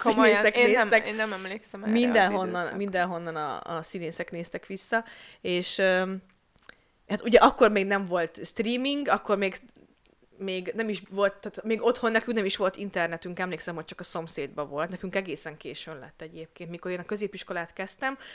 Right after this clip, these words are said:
Speaker 2: akkor még nem volt, és talán, talán a második középiskolai évemre lett nekünk o-, nekünk otthonra is net.
Speaker 1: Mhm.
Speaker 2: Szóval még lekalózkodni sem tudtam <laughs> ezt a filmet.
Speaker 1: Ó.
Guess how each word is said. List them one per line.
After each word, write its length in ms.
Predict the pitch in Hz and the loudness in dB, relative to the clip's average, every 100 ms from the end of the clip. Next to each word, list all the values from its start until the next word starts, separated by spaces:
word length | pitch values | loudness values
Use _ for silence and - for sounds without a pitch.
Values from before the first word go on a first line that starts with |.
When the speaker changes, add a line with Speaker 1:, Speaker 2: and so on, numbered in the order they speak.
| - - | -20 -8
Speaker 2:
akkor 340 | 196 - 180 | -6 -4 -6
még 180 | 170 165 | -6 -8
nem 240 | 180 196 | -8 -4
volt, 300 | 214 247 240 | -2 0 0
és 220 | 196 - - - _ _ _ _ _ _ | -4 -8 -12 -20 _ _ _ _ _ _
talán, 440 | - 208 202 196 190 - - | -2 2 4 2 -2 -14 -20
talán 380 | - 202 190 190 | -4 0 0 0
a 100 | 185 | -2
második 680 | 190 185 - 170 165 - - | -2 -2 -6 -10 -12 -18 -12
középiskolai 720 | 180 165 160 165 - 165 160 | -10 -10 -12 -14 -12 -10 -10
évemre 440 | 156 160 151 156 | -10 -10 -12 -12
lett 280 | 147 156 - | -14 -14 -16
nekünk 360 | 170 - 160 156 | -20 -18 -18 -16
o-, 100 | 170 | -18
nekünk 340 | 175 160 165 170 | -18 -16 -16 -16
otthonra 320 | 165 180 180 | -16 -14 -14
is 160 | 180 - | -14 -10
net. 160 | 214 | -10
Speaker 1:
Mhm. 80 | 240 233 285 - _ _ _ _ _ - | -8 -10 -12 -16 _ _ _ _ _ -20
Speaker 2:
Szóval 200 | - 226 226 | 2 6 6
még 80 | 214 | 8
lekalózkodni 800 | 247 240 196 196 - 196 190 190 | 6 8 8 8 2 0 2 0
sem 240 | 226 190 | 2 0
tudtam 340 | 208 190 233 208 | -4 0 2 2
<laughs> 60 | 233 | 0
ezt 140 | - | 2
a 60 | 330 | 0
filmet. 1000 | 254 262 - 320 - 294 277 320 - - 302 - - _ - 294 - - - - 349 247 | 2 0 4 4 2 2 2 0 -4 -12 -10 -10 -16 _ -20 -14 -12 -12 -14 -14 -8 -2
Speaker 1:
Ó. 260 | 226 208 | -2 -2